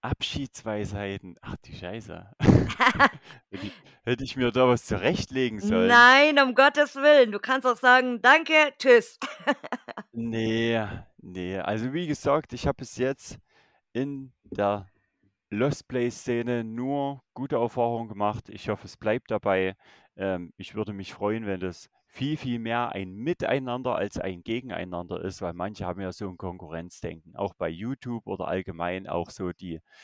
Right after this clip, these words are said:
Speaker 1: Lost Places fotografieren. Ich finde das Schwachsinn. Man kann da zusammenarbeiten, solange die Leute in Ordnung sind und da nichts klauen oder kaputt machen oder so, haben wir alle dasselbe Hobby, dieselben Interessen und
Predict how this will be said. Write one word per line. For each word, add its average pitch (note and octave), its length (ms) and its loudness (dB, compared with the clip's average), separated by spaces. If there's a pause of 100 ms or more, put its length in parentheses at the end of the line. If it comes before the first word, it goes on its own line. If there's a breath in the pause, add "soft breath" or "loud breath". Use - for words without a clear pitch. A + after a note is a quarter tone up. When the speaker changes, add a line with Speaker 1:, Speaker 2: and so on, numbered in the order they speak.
(280 soft breath)
Speaker 1:
Lost G2+ 300 -6
Places G2 400 -6
fotografieren. G2 840 -8 (340)
Ich - 100 -20
finde G#2+ 280 -8
das E2 140 -10
Schwachsinn. G2+ 500 -4
Man F2 160 -12
kann F#2+ 160 -8
da E2+ 280 -4 (360)
zusammenarbeiten, F2+ 1120 -4 (280)
solange F2+ 340 -10
die F#2+ 120 -12
Leute F#2 280 -4
in E2+ 120 -12
Ordnung F#2 340 -8
sind F2+ 240 -10
und E2+ 220 -16
da D#2+ 100 -8
nichts - 280 -18
klauen F#2 380 -4
oder D#2 360 -12 (100)
kaputt F2+ 400 -10
machen E2+ 340 -8
oder E2+ 180 -10
so, E2 300 -8
haben D#2+ 300 -10
wir D2+ 180 -20
alle A#2+ 260 -2
dasselbe G#2 540 -6
Hobby, F#2 380 -8
dieselben F#2+ 520 -8
Interessen A2 640 -4 (760)
und E2 480 -14